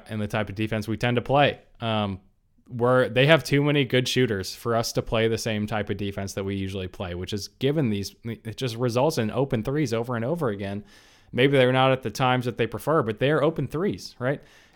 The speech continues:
And maybe we try to lock down one of those guys, but one of the other two of them,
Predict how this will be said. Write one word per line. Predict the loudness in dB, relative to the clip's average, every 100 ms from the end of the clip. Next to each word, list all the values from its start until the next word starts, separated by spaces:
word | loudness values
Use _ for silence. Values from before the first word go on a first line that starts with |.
| _
And | 2 4 2 0 -6 _ _
maybe | 4 6
we | 6 4
try | 4
to | 4
lock | 6 4 4
down | 2 2
one | 2
of | 2
those | 0 0
guys, | 0 0 0
but |
one | -2 0 2
of |
the | 4 4
other | 2
two | 0 2 2
of | 0
them, | -4